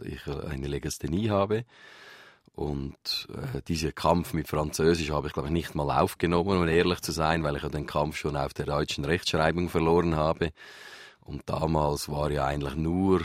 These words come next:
Orthographie und Satzstellung und Verbenbüffeln ge-, angefragt, etwas zu sagen. Auf der Sprache war ja gar nicht ein Thema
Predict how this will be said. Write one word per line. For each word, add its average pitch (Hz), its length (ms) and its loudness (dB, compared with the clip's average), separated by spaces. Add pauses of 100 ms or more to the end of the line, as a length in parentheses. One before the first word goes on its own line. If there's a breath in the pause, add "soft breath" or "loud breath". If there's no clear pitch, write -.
(140)
Orthographie 85 920 2
und 82 140 0
Satzstellung 82 840 2
und 80 160 -2
Verbenbüffeln 82 840 0
ge-, 80 120 0
angefragt, 82 580 0
etwas 82 340 -4
zu 76 120 -6
sagen. 78 480 2
Auf 73 180 -4
der - 80 -6
Sprache 78 480 2
war 71 140 -2
ja 71 80 -2
gar 71 180 -2
nicht 71 220 -8
ein 71 120 -8
Thema 80 460 0